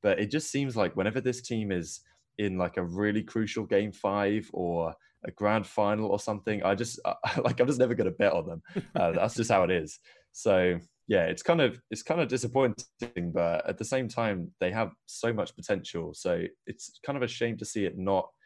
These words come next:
Speaker 1: translate into a tournament victory, 'cause, I mean, New York have won a tourney, Toronto have won a tourney. Like, I feel like that was in London. Um,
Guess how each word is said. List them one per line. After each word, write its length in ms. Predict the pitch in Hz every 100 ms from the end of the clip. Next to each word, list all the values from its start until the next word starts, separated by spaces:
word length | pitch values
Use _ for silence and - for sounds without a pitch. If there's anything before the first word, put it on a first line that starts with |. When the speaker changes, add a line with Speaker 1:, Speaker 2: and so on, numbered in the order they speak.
| _ _
Speaker 1:
translate 600 | - 120 95 85 95 95
into 260 | - 92 -
a 60 | 87
tournament 480 | - 95 113 113
victory, 400 | 98 113 - 131
'cause, 200 | 123 95 87
I 40 |
mean, 160 | 87 85
New 80 |
York 220 | 110 120 120
have 100 | 113
won 100 | 110
a 60 |
tourney, 320 | - 110 104
Toronto 360 | 101 - 117 117
have 100 | 110
won 140 | 110
a 40 | 104
tourney. 420 | - 107 101 95 - - -
Like, 100 | 92
I 80 | 92
feel 240 | - 110
like 320 | 101 90 - - _ -
that 120 | 101
was 180 | 92 90
in 260 | - 98 101
London. 500 | 101 107 101 120 127 _ _ _ -
Um, 500 | 90 85 82 82